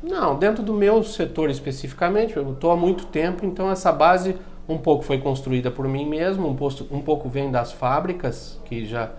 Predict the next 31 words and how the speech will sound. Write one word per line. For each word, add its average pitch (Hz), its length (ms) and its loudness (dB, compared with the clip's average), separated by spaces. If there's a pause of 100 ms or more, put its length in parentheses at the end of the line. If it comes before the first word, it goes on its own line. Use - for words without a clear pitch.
(160)
das 113 160 -4
empresas 123 400 -2
que - 100 -8
eu 107 60 0
represento. 135 720 -2 (680)
Alguns 117 400 2
não 123 220 2
batem, 120 560 0 (140)
mas 139 240 -4
é 208 80 2
uma 302 160 0
base 190 380 4
meio 208 240 2
parecida, 208 680 0
né? 127 260 0 (300)
Né? 120 240 -6 (460)
Agora, 131 520 8 (180)
a 135 80 2
prospe-, 165 480 -2 (200)
prospecção 151 560 -2
desse 135 300 -2
novo, 135 720 2 (520)
aí 143 300 2
é 170 80 2
um 190 100 2
pouco 175 340 0
do 196 120 0
que? 147 320 -2
De 190 140 -6
você 196 300 -4
analisar 151 720 0